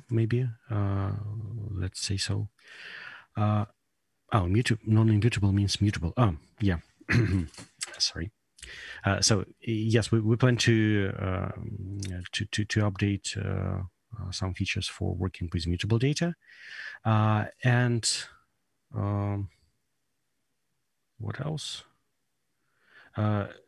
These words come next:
actually, in the Neo F S GitHub repository, uh, we mark the, we label, uh, such features as Neo F S Next. Uh, <laughs> so, uh, anyone can go there and see what we're planning to do.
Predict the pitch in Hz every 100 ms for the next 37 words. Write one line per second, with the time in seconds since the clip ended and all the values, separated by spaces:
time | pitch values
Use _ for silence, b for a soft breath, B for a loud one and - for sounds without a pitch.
0 | - 170 170 160 143 135 - - - -
1 | _ _ _ _ - 123 117 117 113 110
2 | 104 101 104 - _ _ _ _ _ _
3 | - 117 113 104 107 90 104 - 104 101
4 | 98 - 98 104 - 104 104 104 b b
5 | b b b 107 92 90 92 - - 95
6 | 101 101 98 98 - - 92 90 95 98
7 | 87 95 95 98 104 98 101 95 95 -
8 | 95 92 92 - 92 - 104 101 95 95
9 | - 98 95 92 95 - 104 143 - -
10 | _ B B B - 92 90 90 - 113
11 | - 117 - 98 98 B B B - 87
12 | 95 101 107 104 - 98 92 101 107 98
13 | 98 110 110 - 87 90 - 92 95 90
14 | 92 - 87 - 85 90 87 - 82 90